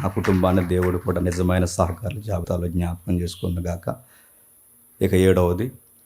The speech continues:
సిస్టర్ పేరు విశాల సిస్టర్ గారు. విశాల సిస్టర్ వాళ్ళ సొంత ఊర్లో స్థలం ఉంది. ఆ స్థలం అమ్మి, ఆ స్థలానికి సంబంధించిన ధనాన్ని,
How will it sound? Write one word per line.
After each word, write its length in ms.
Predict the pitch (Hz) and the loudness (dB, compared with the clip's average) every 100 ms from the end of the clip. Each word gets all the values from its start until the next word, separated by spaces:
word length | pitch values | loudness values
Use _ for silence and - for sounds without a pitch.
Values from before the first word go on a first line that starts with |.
| _ _ _ - _ _ | _ _ _ -20 _ _
సిస్టర్ 680 | - 98 - 107 90 90 87 - _ _ _ _ _ _ _ _ _ _ _ _ _ | -10 -6 -2 0 0 -2 -8 -12 _ _ _ _ _ _ _ _ _ _ _ _ _
పేరు 300 | 92 90 90 98 95 _ _ _ _ _ _ _ _ _ _ _ _ _ 110 | -8 -8 -10 -14 -20 _ _ _ _ _ _ _ _ _ _ _ _ _ -6
విశాల 340 | 95 107 92 | 2 2 2
సిస్టర్ 340 | 90 - - | -2 -10 -12
గారు. 180 | 85 - - _ _ - | -14 -14 -18 _ _ -8
విశాల 300 | - 107 101 | 0 2 2
సిస్టర్ 380 | 98 - - 120 - _ _ _ 107 | 0 -4 -8 -10 -12 _ _ _ 0
వాళ్ళ 160 | 101 | 2
సొంత 400 | 101 107 123 123 | 2 2 2 2
ఊర్లో 240 | 123 110 117 | 0 0 -6
స్థలం 420 | - - 98 95 | -2 2 2 2
ఉంది. 240 | 87 - - _ _ _ _ _ _ - | -2 -6 -16 _ _ _ _ _ _ -6
ఆ 80 | 90 | -4
స్థలం 440 | - 104 95 98 | 0 2 4 4
అమ్మి, 400 | 95 104 123 156 - _ _ _ - - | 4 2 0 -6 -14 _ _ _ -16 -8
ఆ 40 | 95 | -6
స్థలానికి 460 | - 104 107 107 | 0 4 4 4
సంబంధించిన 440 | 104 101 95 101 87 | 2 -2 -2 -4 -4
ధనాన్ని, 420 | 87 87 82 | -2 -2 -4